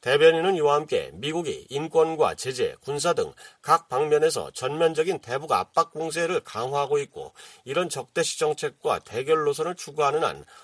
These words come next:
어떤 접촉과 대화에도 흥미가 없다며 한반도와 지역 정세 격화의 책임을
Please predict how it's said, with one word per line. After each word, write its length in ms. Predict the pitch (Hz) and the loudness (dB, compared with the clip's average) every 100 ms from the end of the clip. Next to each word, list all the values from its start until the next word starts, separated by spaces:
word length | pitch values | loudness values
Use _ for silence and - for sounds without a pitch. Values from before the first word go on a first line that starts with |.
| - | -6
어떤 340 | 127 - 185 | -6 0 0
접촉과 560 | 175 147 - 160 - 160 | 0 -6 -2 -4 0 -2
대화에도 560 | - 117 127 135 147 | 0 -4 -2 0 0
흥미가 420 | 123 170 165 160 139 | -4 -4 -8 -2 -2
없다며 360 | 107 135 131 - - - - - | -2 -4 -4 -8 -14 -20 -20 -4
한반도와 720 | - 175 170 165 151 175 92 | -2 2 4 2 2 2 2
지역 400 | - - 143 151 | -2 -2 0 0
정세 380 | - 117 131 151 | -2 -4 0 -2
격화의 480 | 143 113 - 131 117 | -4 -10 -8 -4 -4
책임을 480 | - 123 147 82 | -6 -10 -8 -10